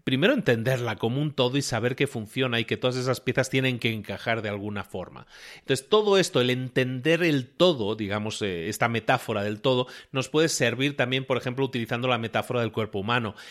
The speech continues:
Si tu empresa fuera un cuerpo humano, ¿quién sería la cabeza? ¿Quién serían las manos? ¿Quién sería el corazón?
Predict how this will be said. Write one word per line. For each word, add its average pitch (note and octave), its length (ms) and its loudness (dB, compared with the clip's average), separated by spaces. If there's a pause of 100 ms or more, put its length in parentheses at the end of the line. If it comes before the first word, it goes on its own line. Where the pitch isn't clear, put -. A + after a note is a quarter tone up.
(140)
Si D#3 240 -2
tu C#3+ 180 4
empresa E3+ 540 2
fuera D#3+ 360 2
un C#3 140 -2
cuerpo D3+ 380 2
humano, C3 460 0 (280)
¿quién A#2 220 0
sería G#2+ 280 0
la D#2+ 140 -8
cabeza? C3+ 440 0
¿Quién G#2+ 200 -6
serían G2 400 -6
las - 220 -12
manos? D3 360 -2
¿Quién E3+ 200 -4
sería C#3+ 320 0
el C3 120 2
corazón? C3 600 0